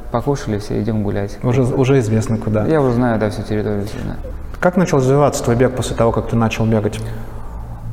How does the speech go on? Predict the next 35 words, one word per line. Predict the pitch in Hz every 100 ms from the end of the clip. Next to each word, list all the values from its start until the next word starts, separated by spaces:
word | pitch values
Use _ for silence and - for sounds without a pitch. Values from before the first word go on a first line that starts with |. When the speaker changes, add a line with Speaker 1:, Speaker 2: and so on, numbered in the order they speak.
| - - 117 117 -
Speaker 1:
А, | 120 117 113
я | 113
себе | 117 -
поставил | 117 - 113 113
цель | - 123 110 - - - - - - - - - - - -
пробежать | 123 123
быстрее | 117 120 131 120
десять | 110 107
километров, | 117 110 107 101 - - - -
чем | 117 107 - - -
того | 117 110 104 - - -
тринадцатилетнего | - 120 113 117 113 113 107
парнишку. | - 110 120 123 185 208 -
Speaker 2:
Мгм. | 143 131 151 175 - - - - -
Speaker 1:
И | 135
че-, | 123 131 123
и | - 139
где-то | 123 131
уже | 120 113 123
в | 117
июне | 117 113 139 175 156 131 107 101 - - - - - - -
в-, | 117
или | 117
в | 110
июле | 110 110 135 120 104
я | 113
пробежал | 110 104 98 120 117
за | 98 104 98 95
сорок | 113 101
восемь | 110 101
минут | 104 110
десять | 101 101
километров. | - 120 113 170
Ну, |
сам | 175 123